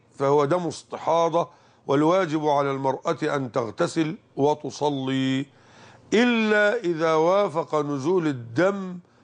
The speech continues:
وقت الدورة، فعليها أن تكف حتى ينتهي وقت الدورة، حتى ينتهي وقت الدورة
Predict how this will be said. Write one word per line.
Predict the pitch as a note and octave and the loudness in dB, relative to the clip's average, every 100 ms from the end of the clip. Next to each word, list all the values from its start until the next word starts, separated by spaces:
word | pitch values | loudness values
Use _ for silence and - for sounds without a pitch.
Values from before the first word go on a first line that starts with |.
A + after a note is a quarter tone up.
| _ | _
وقت | C3+ D#3+ G#3 - - | 0 0 0 -6 -4
الدورة، | D#3+ A#2+ A#2 F3+ D3+ B2 - _ _ | -4 -4 -2 0 0 -2 -6 _ _
فعليها | - C3+ F3+ G3 E3+ F3 | -2 0 2 4 2 0
أن | D3 - | -4 -6
تكف | C#3 - A3 - - - _ _ | -4 0 0 0 -12 -20 _ _
حتى | - G3 G3+ - F3 D#3+ D#3 | -4 -4 -4 -4 0 2 2
ينتهي | C#3+ D3 F3+ D#3+ | 0 -2 0 2
وقت | D3+ D#3+ - D3+ | 2 0 -4 -8
الدورة، | B2 B2+ F#3+ F#3 F#3+ F#3 - _ - | -4 0 2 2 2 0 -6 _ -6
حتى | E3+ - E3 | -6 0 0
ينتهي | D3+ F3 F3+ | 0 0 2
وقت | E3 F3 D#3+ | 2 0 -4
الدورة | C3+ C#3+ C#3 F#3 | -4 0 2 0